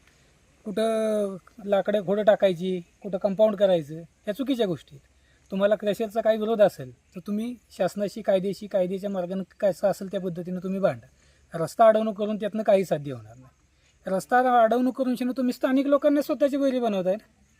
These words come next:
रस्ता शासन, ज्या लोकांना रस्ता नाही त्याच्यासाठी शासन रस्ता देते. पानंद रस्ते शासन मंजूर करते. डोंगरामध्ये ज्यांच्या वस्ती आहे त्याला लोक, लोकांना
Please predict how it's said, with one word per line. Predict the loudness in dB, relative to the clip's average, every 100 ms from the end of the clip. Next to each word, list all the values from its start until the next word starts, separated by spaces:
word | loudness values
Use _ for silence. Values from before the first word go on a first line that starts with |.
| _ _ _ _ _ _ 0
रस्ता | 0 2 0 0
शासन, | 4 4 4 2 0 -8 _ _ -8
ज्या | -4 -2
लोकांना | -2 0 2
रस्ता | 2 0 -2
नाही | -2 -2
त्याच्यासाठी | -4 -6 -6 -6
शासन | -6 -4 -2 -2
रस्ता | -2 -4
देते. | -4 -8 -16 -20 _ _ _ 2
पानंद | 2 4 0
रस्ते | -2 -4 2
शासन | 2 2
मंजूर | -2 -2 -2 -2
करते. | -4 -4
डोंगरामध्ये | -2 0 0 -2 -4 -6
ज्यांच्या | -6 -4 -2
वस्ती | -2 -4
आहे | -8 -6
त्याला | -2 -2 -4
लोक, | -8 -12 -20 _ _
लोकांना | 0 2 2 4